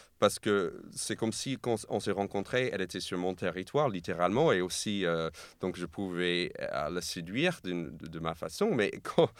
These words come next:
on redevient enfant, et on, on devient complètement dépendant, parce que du coup, elle était ma traductrice dans un premier temps, et j'étais dé-, dépendant d'elle, li-, littéralement. C'était, <laughs> ça a changé tout de suite le rapport. Euh, bon, tout ça pour dire que je suis plus avec elle,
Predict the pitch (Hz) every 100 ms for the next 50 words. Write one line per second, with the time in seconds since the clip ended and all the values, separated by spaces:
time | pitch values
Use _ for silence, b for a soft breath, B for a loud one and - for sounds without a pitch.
0 | B B 110 98 110 101 101 95 - 180
1 | 175 98 92 - 95 - 90 87 92 90
2 | 104 101 - 95 85 85 110 101 92 90
3 | 196 B B B - 95 92 90 - 104
4 | 87 85 85 80 - 87 85 - 165 170
5 | 87 82 85 82 80 - 175 110 85 85
6 | 76 98 85 - 95 - 87 85 82 82
7 | 139 139 - - - 85 - 78 85 92
8 | 214 B B B - - 95 - 104 90
9 | - - - 113 107 123 - 127 - 110
10 | 101 90 87 - 160 - B 196 156 -
11 | 82 80 78 78 80 73 78 - 82 80
12 | 78 104 - 80 76 78 - - 80 76
13 | 127